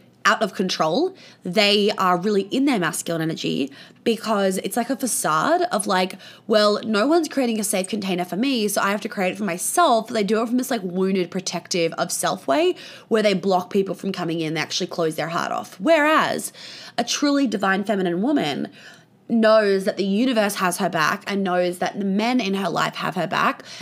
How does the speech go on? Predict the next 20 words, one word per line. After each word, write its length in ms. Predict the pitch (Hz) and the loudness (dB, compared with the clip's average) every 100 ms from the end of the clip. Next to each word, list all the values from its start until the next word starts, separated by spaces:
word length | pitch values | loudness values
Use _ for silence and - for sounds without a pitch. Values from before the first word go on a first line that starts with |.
| - | -4
and 360 | 202 196 190 - - - | -2 0 -2 -6 -14 -2
therefore 500 | 196 214 220 214 196 | 2 2 2 -2 0
she 200 | - 202 | 0 -2
feels 280 | - 226 220 | 0 -2 -2
free 440 | - - 180 208 | -8 -4 -2 0
and 180 | 185 190 | 0 -2
safe 400 | - - 185 269 | -4 -2 -2 -4
to 180 | - 214 | -4 -4
fully 840 | - - - 302 311 311 269 208 | -6 -18 -6 0 2 2 2 2
open 300 | 196 185 202 | 0 -2 -2
her 120 | 185 | -4
heart 400 | 180 185 175 233 - - - | -2 -2 0 0 -4 -16 -14
to 80 | - | -4
the 100 | 208 | -2
divine 300 | 208 190 185 | 0 2 2
masculine, 400 | 233 311 - 196 - | 0 -2 -2 -4 0
A 120 | 196 | -2
K 220 | 190 196 | 0 0
A 60 | 185 | 0
you. 400 | 175 170 - | 0 -2 -4